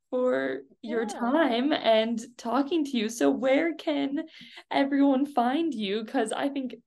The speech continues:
Speaker 1: everyone just needs to go follow this ball of sunshine to achieve all of their goals, because seriously, I've known you for a week and I'm like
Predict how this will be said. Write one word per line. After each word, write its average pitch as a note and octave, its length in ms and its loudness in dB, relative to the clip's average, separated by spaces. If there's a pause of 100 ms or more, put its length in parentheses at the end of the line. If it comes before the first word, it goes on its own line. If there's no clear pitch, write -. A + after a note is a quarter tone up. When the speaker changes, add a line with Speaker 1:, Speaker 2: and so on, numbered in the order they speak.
Speaker 1:
everyone A#3+ 460 -2
just A#3 220 -4
needs A3 340 -6
to C4 100 -2
go A3 240 2
follow G#3+ 640 0 (100)
this A3+ 160 -4
ball G#3 280 0
of F#3+ 120 -2
sunshine G#3 800 0
to G#3 460 0 (680)
achieve B3 440 2
all A3+ 280 4
of C4 120 -2
their G3 160 2
goals, F#3+ 360 0
because A#3+ 380 -2
seriously, C#4+ 540 0
I've G3+ 160 -2
known B3 180 -4
you C4+ 120 -4
for A3+ 180 -4
a G3 60 -4
week B3 260 -8
and A#3 100 -8
I'm G#3 120 -6
like G3 280 -8